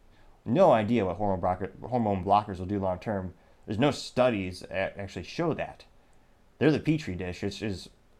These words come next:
very concerning. So I suspect that's why more and more people are starting to get concerned. And it seems like Target's just doubling down with these increased donations.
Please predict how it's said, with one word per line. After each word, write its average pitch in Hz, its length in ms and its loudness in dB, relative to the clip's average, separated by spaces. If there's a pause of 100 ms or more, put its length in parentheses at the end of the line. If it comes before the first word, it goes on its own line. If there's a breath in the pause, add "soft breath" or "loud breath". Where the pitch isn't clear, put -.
very 113 340 0
concerning. 95 540 -6 (1600 soft breath)
So - 140 2
I 123 80 6
suspect 160 640 -2 (400)
that's 131 200 2
why 120 120 4
more 117 140 2
and 113 40 2
more 107 100 2
people 107 240 -4
are 101 40 -2
starting 104 280 0
to 98 60 2
get 87 80 -6
concerned. 101 540 -2 (1600 soft breath)
And 104 400 2
it 98 60 0
seems 120 220 0
like 110 140 0
Target's 123 320 2
just 95 140 -4
doubling 101 360 0
down 101 480 4
with 98 140 -6
these 98 200 -6
increased 95 320 -8
donations. 90 640 -4